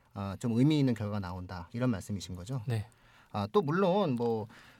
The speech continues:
Speaker 1: 또 추후 저희가 방송을 하겠지만 뭐 진로 희망 사유란이라든가 독서 같은 경우에는 대부분의 경우에는 학생이 스스로 작성한 내용들을 그대로 학생부에 기재할 수밖에 없는 구조잖아요.
Speaker 2: 네,
Speaker 1: 자,
Speaker 2: 그렇습니다.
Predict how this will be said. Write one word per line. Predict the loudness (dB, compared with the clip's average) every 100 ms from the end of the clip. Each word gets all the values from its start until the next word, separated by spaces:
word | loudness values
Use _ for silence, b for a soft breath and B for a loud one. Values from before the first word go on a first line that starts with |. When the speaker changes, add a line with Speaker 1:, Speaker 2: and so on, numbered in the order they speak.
| -10
Speaker 1:
또 | -10
추후 | -2 -2 0 0 0 0
저희가 | 0 2
방송을 | 0 0 0 0 0
하겠지만 | -2 -4 -6 -6 -10 -10
뭐 | -8 -6
진로 | -4 -2 0
희망 | 2 0 0
사유란이라든가 | -2 -2 -2 -4 -8 -8 -10 -8 -6 -8 -6
독서 | -6 -2 -2
같은 | 0 -2
경우에는 | -4 -6 -6 -6 -6 -6 -6
대부분의 | -6 -2 0 0
경우에는 | 0 -4 -4 -4 -6 b b
학생이 | -12 -10 -2 -2
스스로 | 0 -2 0 -2
작성한 | -2 -4 -2 0 0
내용들을 | -2 -4 -4 -6
그대로 | -2 -2 0
학생부에 | -2 -4 -4 -6
기재할 | -4 2 2
수밖에 | 2 -2 -2 -2
없는 | -2
구조잖아요. | -4 -4 -4 -4 -6 -8 -10 -6
Speaker 2:
네, | -6 -6
Speaker 1:
자, | -6
Speaker 2:
그렇습니다. | -6 -4 -6